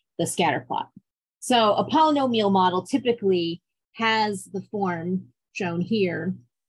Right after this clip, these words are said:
where we have a single input variable,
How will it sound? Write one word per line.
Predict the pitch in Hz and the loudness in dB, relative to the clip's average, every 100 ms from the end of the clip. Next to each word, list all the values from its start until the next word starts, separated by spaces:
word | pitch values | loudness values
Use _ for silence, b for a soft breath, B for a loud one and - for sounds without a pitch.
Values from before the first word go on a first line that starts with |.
| _ _ _ _ _ | _ _ _ _ _
where | 180 185 196 175 170 170 165 - _ - | -2 0 2 2 -2 -4 -8 -16 _ -2
we | 190 | 2
have | 208 190 | 2 0
a | |
single | 190 294 269 233 | -2 -2 0 -2
input | 214 190 202 | -6 -6 -8
variable, | 160 170 160 156 156 156 151 | -6 -8 -6 -8 -8 -10 -10